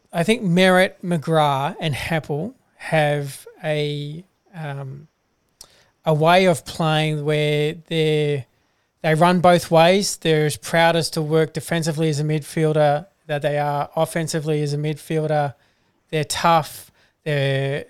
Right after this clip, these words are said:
they're, you know, they're the guys who you normally have, you know, averaging the most tackles. Um, uh,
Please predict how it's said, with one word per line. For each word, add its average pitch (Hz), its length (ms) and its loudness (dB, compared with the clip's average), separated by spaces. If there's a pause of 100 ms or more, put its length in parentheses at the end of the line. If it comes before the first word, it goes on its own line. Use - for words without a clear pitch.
(120)
they're, 147 300 -2
you 151 160 -4
know, 147 240 0
they're 143 260 -2
the 143 120 -4
guys 156 360 2
who 151 80 -4
you 156 280 0
normally 160 340 0
have, 143 280 -2 (120)
you 151 80 -12
know, 143 140 -6
averaging 143 480 -6
the 147 60 -6
most 143 220 -4
tackles. 175 540 -4 (500)
Um, 139 520 -4 (500)
uh, 139 440 -4